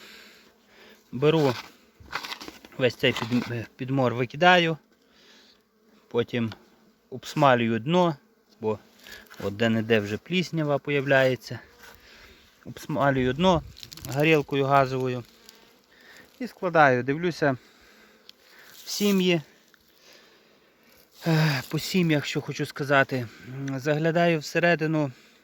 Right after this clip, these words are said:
е, дивлюсь, чи є розпліт, матки не шукаю, є розпліт, то й добре.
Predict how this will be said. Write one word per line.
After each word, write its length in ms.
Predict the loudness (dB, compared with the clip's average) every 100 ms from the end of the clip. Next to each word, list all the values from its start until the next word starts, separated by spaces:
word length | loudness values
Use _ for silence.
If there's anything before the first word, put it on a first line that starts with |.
| _ _ _ _ _ _ _ _ _ _ -20 -14
е, 400 | -8 -6 -4 -4
дивлюсь, 340 | -2 0 0
чи 160 | 0 2
є 120 | 2
розпліт, 480 | 2 -2 -2 -2 0
матки 380 | 4 4 4 -4
не 100 | -4
шукаю, 560 | -6 0 2 2 2
є 160 | 0 0
розпліт, 460 | 0 -4 -4 -4 -2
то 120 | -6
й 40 | -2
добре. 440 | 0 2 2